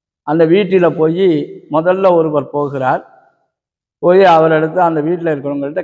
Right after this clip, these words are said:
கேக்குறாங்க, "நான் இந்த மாதிரி இங்க ஒரு நாள் பொழுது நைட்டு தங்கிக்கிறேன், மழை பெய்கிறது" அப்படின்னு சொல்லி. அந்த வீடோ ரொம்ப சின்ன இடம், இருந்தாலும் அவர்களுடைய மனம் வந்து பெரியது. வீடு சிறியதா இருந்தாலும் மனம் பெரியது.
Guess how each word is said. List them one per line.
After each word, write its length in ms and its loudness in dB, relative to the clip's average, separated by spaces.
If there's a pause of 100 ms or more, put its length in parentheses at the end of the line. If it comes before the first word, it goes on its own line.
கேக்குறாங்க, 640 -4 (200)
"நான் 200 -2
இந்த 120 0
மாதிரி 260 2
இங்க 480 0 (200)
ஒரு 140 -6
நாள் 220 -2
பொழுது 340 -2
நைட்டு 360 -2
தங்கிக்கிறேன், 540 -4
மழை 220 0
பெய்கிறது" 840 -6 (380)
அப்படின்னு 240 0
சொல்லி. 640 -6
அந்த 220 2
வீடோ 380 4
ரொம்ப 340 0
சின்ன 400 -6
இடம், 400 -8 (880)
இருந்தாலும் 920 2 (1040)
அவர்களுடைய 560 2
மனம் 380 0
வந்து 260 -2
பெரியது. 480 -8 (140)
வீடு 260 2
சிறியதா 420 0
இருந்தாலும் 360 0
மனம் 320 -2
பெரியது. 640 -8